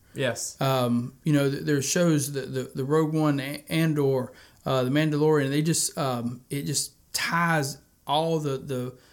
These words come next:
Speaker 2: the, the movies and the, the original movies and, and everything new, that it, it, it brings everything together. Like, they're doing a great job, uh, putting
Speaker 1: That's
Speaker 2: it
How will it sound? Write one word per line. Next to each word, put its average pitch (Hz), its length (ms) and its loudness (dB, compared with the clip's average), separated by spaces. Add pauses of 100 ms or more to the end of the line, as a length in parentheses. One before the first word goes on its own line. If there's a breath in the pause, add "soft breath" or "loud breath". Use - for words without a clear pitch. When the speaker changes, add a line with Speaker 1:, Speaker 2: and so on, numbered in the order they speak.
(220 soft breath)
Speaker 2:
the, 127 120 -4
the 135 120 -4
movies 147 600 2
and 139 160 -4
the, - 340 -12 (260)
the - 220 -4
original 160 400 2
movies 143 640 2
and, 127 220 -4
and 127 200 -4
everything 139 360 -2
new, 151 180 4
that 131 100 0
it, 127 340 -4
it, 131 300 -4
it 139 120 -8
brings 156 320 2
everything 143 320 0
together. 123 400 -2
Like, 120 200 -6
they're 175 120 2
doing 180 200 2
a 127 60 -4
great 135 720 -2
job, 123 560 -4 (420 soft breath)
uh, 120 160 -2
putting 127 340 0
Speaker 1:
That's 123 60 0
Speaker 2:
it - 20 0